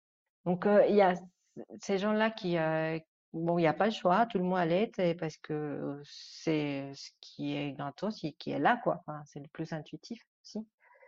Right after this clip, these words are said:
Et, euh, mais je pense que dès que les gens commencent à avoir, euh, les moyens pour acheter de lait artificiel, ils privilégient le lait artificiel. Sauf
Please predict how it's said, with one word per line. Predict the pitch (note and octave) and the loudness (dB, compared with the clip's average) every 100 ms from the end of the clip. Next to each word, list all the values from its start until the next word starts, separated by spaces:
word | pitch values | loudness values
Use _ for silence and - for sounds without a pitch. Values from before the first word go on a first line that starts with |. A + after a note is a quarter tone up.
| - _ _ _ _ _ _ | -20 _ _ _ _ _ _
Et, | G3+ F#3 E3+ | 2 4 6
euh, | E3+ D#3+ | 6 6
mais | F3+ F3+ | 6 4
je | F#3 | 4
pense | B3 B3 | 0 2
que | G3+ | 4
dès | F3 F3 | 4 4
que | G3 | 4
les | G3+ | 4
gens | G#3+ A#3 | 2 0
commencent | G#3 G3 G#3+ G#3 | -2 -4 -4 -2
à | |
avoir, | E3 F3+ G3+ F3 E3 D3+ | -2 -2 -2 -2 -2 -2
euh, | D3+ | -4
les | E3+ | -2
moyens | F3+ F#3 G3 | 0 0 -2
pour | F#3 E3 | -4 -6
acheter | - F3 | -2 -2
de | E3+ | 0
lait | E3+ | -2
artificiel, | E3 - - E3+ - G#3 G#3+ _ _ _ _ | -4 -8 -10 -6 -2 -2 -4 _ _ _ _
ils | E3 | -12
privilégient | - F3 E3+ F#3 E3 F3 | -6 -2 2 2 2 0
le | F#3+ E3 | 0 2
lait | D#3+ | 0
artificiel. | D#3 E3 - D#3 - - - _ _ _ _ _ _ _ _ _ _ _ | -2 -6 -10 -10 -8 -8 -10 _ _ _ _ _ _ _ _ _ _ _
Sauf | - - A3+ | -4 2 2